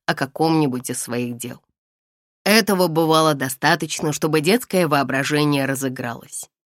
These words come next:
Томас стиснул зубы. Интересно, что может так напугать человека, что он, даже став взрослым, всё ещё боится темноты? Вероятно, это как-то связано с тем,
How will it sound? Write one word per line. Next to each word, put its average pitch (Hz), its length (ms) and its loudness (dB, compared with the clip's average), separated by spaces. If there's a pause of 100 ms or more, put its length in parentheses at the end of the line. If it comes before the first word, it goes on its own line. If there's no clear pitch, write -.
(760)
Томас 208 380 2
стиснул 135 520 -4
зубы. 123 380 -8 (920)
Интересно, 175 800 0 (600)
что 190 440 2
может 180 520 2
так 156 240 2
напугать 139 580 0
человека, 127 720 -4 (580)
что - 260 2
он, 190 140 6
даже 151 280 2
став 143 360 0
взрослым, 143 640 -4
всё - 260 0
ещё 139 280 -2
боится 131 480 -2
темноты? 131 640 -8 (1500)
Вероятно, 139 540 -4
это 135 200 -4
как-то 135 320 -6
связано 135 500 -4
с - 140 -10
тем, 147 320 -6